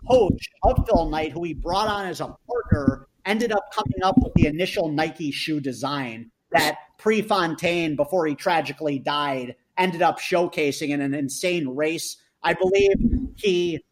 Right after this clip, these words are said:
broke the four-minute mile or was on pace to break the four-minute mile. He had some insane run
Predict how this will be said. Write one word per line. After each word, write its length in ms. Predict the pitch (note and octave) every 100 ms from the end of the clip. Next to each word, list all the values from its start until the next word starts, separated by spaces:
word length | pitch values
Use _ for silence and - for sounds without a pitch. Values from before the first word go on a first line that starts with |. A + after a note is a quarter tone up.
| _
broke 540 | C3 C4 D3 G#3 B3 -
the 120 | - A#3
four-minute 440 | A#3+ A3 A#3 A3+
mile 340 | G#3 G#3 G#3 G#3
or 160 | D#3+
was 140 | D#3+ D#3+
on 360 | D#3+ D3 D3 -
pace 280 | - G#3 G3+
to 80 | G3
break 240 | G3 F#3
the 80 | F#3+
four-minute 420 | F#3+ F#3 F#3 F#3
mile. 280 | F3 F3 F3
He 100 | E3+
had 160 | F#3 F#3
some 180 | G3
insane 600 | E3 D3 - F3+ F3+ D3+
run 500 | C#3+ D#3 C#3+ C3 C3